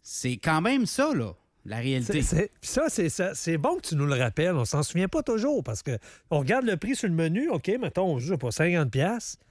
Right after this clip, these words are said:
Speaker 2: Là,
Speaker 1: C'est
Speaker 2: faut que
Speaker 1: ça.
Speaker 2: tu rajoutes un quinze de taxes puis un quinze de pourboire, minimum.
Speaker 1: Fait que c'est, fait que ça, c'est
Speaker 2: Ouais,
Speaker 1: pas
Speaker 2: c'est
Speaker 1: la
Speaker 2: ça.
Speaker 1: même game. Bon, on dit que ça économ-, ferait économiser environ cinquante dollars par année à une famille de quatre en moyenne,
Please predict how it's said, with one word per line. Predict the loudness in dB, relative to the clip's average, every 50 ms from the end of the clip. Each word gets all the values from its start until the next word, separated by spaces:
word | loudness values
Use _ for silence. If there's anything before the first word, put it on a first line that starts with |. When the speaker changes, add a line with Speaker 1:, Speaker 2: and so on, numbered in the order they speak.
| -20 -20 _ _ -2
Speaker 2:
Là, | -2 0
Speaker 1:
C'est | 2
Speaker 2:
faut | 4
que | 4
Speaker 1:
ça. | 4 4
Speaker 2:
tu | 2
rajoutes | 2 0 0 -2 -2 -2
un | -2 -2 -2 -2
quinze | -4 -4 -2 -2 0 0 0 0 0
de | 0 -2
taxes | -2 0 -2 -2 -2 -6 -10 -10
puis | -4 -2 0
un | 0 0 -2
quinze | 0 0 0 0 2 0 0
de | -2
pourboire, | -2 -2 -2 0 0 0 0 0 -2 -6 -10 -2
minimum. | 0 2 2 4 4 4 2 0
Speaker 1:
Fait | -2
que | -6
c'est, | -10 -14 _ _ _ _ _ _ _ -16
fait | -14
que | -10 -8
ça, | -8 -8 -8 -10 -16
c'est | -12 -6 -4
Speaker 2:
Ouais, | -2 2
Speaker 1:
pas | 2
Speaker 2:
c'est | 4
Speaker 1:
la | 4 4
Speaker 2:
ça. | 2
Speaker 1:
même | 2 2
game. | 2 0 -2 -4 -10 -20 -20 -18 _ -2
Bon, | 0 2 2 2
on | 2
dit | 0 -2 -2
que | 0
ça | 0 0
économ-, | 0 2 0 0 0 0 -2 -4
ferait | -4 -6 -4 -2 -2
économiser | 0 0 2 2 2 2 2
environ | 0 0 0 0 0 -2
cinquante | -2 -2 -2 -2 0 0 0 0 0 2
dollars | 2 2 0 0 0 -2 -2
par | -2 -2 0 0 0
année | 0 0 2 2 2 0 0 -4 _ _ _ _ _ _ _ _ _ _ _ _ _ -6
à | -4
une | -4 -4
famille | -2 -2 0 0 2 0 0
de | 0 -4
quatre | -4 -2 -4 -4 -4 -4 -6 -4
en | -2 0
moyenne, | 2 2 2 2 2 0 0 -2 -2 -6